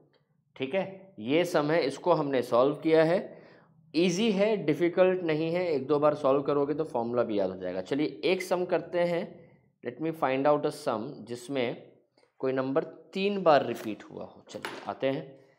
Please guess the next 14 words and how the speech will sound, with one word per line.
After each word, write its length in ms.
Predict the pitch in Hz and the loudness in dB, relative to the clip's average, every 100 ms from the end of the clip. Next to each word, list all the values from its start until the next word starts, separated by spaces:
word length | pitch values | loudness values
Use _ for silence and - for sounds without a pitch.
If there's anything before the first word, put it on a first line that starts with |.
| _ _ - | _ _ 4
तीन 260 | 170 190 185 | 6 6 10
बार 220 | 185 175 | 10 10
रिपीट 420 | 170 - 185 180 | -2 -2 -2 -2
हुआ 300 | - 170 175 175 - | -4 2 2 0 -2
हो, 120 | 131 107 170 - - _ _ _ _ _ _ _ _ _ _ _ _ 50 - _ _ _ _ - - - _ _ _ - | 0 0 -2 -8 -20 _ _ _ _ _ _ _ _ _ _ _ _ _ -20 _ _ _ _ -20 -20 -20 _ _ _ -8
आ, 580 | 123 135 135 135 135 135 131 - - _ _ - - - _ _ _ _ _ _ _ _ - | 0 2 4 4 4 0 -4 -18 -20 _ _ -20 -20 -20 _ _ _ _ _ _ _ _ -14
यस, 420 | 196 202 190 196 - - - - - - - - _ _ _ _ _ _ - - 349 _ _ _ _ _ _ _ _ _ | -6 -4 -4 -6 -14 -14 -14 -14 -16 -18 -20 -20 _ _ _ _ _ _ -20 -20 -20 _ _ _ _ _ _ _ _ _
चलिए 200 | - 95 | -14 -14
इस 240 | 95 123 - | -10 -10 -6
सम 140 | 123 | -6
को 140 | 123 123 | -6 -6
सॉल्व 220 | 107 101 | -4 -4
करते 300 | 98 - | -8 -8
हैं। 120 | 139 | -8